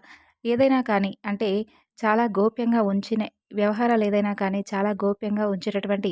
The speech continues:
ప్రయత్నం చేస్తారు, కానీ అది మాత్రం వీరికి వర్కౌట్ అనమా-, వర్కౌట్ అనేది అవ్వదనమాట. అంటే ఏదో ఒక విషయాన్ని ఎవరో ఒకరి ద్వారా వెల్లడి చేయడం వీరికి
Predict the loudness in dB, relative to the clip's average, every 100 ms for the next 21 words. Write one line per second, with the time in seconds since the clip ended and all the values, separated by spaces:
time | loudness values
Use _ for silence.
0 | -2 -4 -2 -2 -2 -4 -2 -4 -4 -4
1 | -4 -2 0 0 -4 -20 -8 -2 2 2
2 | 2 2 2 2 -2 -2 -2 -4 -2 -4
3 | -2 -4 -4 -6 -10 _ -12 -8 -4 -2
4 | -2 -2 0 -2 -4 -6 -4 -2 -2 -4
5 | -6 -8 _ _ -2 2 2 0 -2 0
6 | 0 0 -2 -4 -2 -2 -2 -6 -2 0
7 | 0 -2 -4 0 2 2 2 0 -2 -2
8 | -4 -2 -2 -4 -2 -4